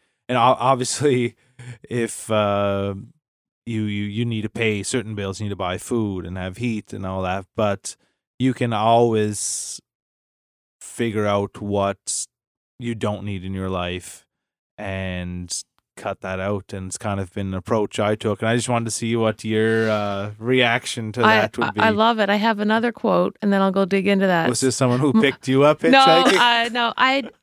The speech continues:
Speaker 2: don't think I've ever hitchhiked. So,
Speaker 1: Okay.
Speaker 2: but, um,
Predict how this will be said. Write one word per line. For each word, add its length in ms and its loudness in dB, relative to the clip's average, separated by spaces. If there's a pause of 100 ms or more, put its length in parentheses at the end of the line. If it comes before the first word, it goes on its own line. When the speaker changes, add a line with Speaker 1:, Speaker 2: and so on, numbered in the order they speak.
(420)
Speaker 2:
don't 140 -10
think 140 -4
I've 60 2
ever 180 0
hitchhiked. 500 -4
So, 240 0 (120)
Speaker 1:
Okay. 320 -2
Speaker 2:
but, 520 4
um, 540 2